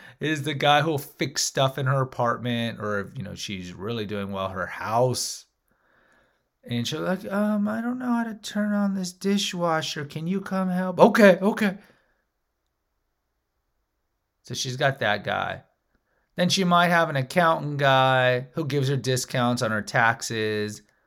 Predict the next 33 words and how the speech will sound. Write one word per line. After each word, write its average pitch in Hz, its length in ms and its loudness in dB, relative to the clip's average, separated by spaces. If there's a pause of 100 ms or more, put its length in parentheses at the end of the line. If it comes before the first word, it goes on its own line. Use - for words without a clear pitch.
(540)
You - 60 -14
know, - 20 -12
she'll 127 180 -2
have 127 160 2
the 120 60 -6
mechanic 131 600 -4
guy, 117 560 2
she'll 113 180 -4
have 117 220 0
this 131 180 -2
guy. 120 220 -2
So 135 140 -8
these 151 240 -2
are 156 60 -4
guys 131 380 0
that 120 120 -2
are 120 60 -4
just, 123 240 -6 (400)
again, 175 480 2
it's 175 280 -2
all 185 440 8
one 151 320 2
way. 123 420 -2 (760)
'Cause 185 140 -4
really, 240 380 2
women 214 520 4
don't 175 240 6
have 156 220 -2
to 147 80 -6
do 139 260 -4
anything 123 540 -4
for 98 180 -8
men. 95 460 -12